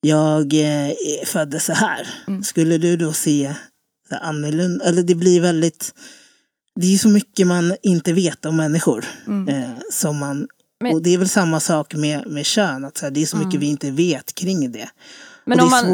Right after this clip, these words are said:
Speaker 1: svårt att gå ut och säga liksom att, ja, men det här är sanningen, så här ser det ut. Det, det vet vi inte riktigt, utan det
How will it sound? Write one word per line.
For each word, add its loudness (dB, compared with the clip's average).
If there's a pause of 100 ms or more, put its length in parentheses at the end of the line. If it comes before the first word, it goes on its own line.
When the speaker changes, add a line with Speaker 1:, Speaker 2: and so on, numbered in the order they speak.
Speaker 1:
svårt -2
att 2
gå 4
ut 0
och -4
säga 0
liksom -6
att, -14
ja, -6
men -4
det -4
här 4
är 2
sanningen, -6
så -12
här -4
ser -8
det -6
ut. -6
Det, -2
det -4
vet -6
vi -12
inte -12
riktigt, -20
utan -8
det -12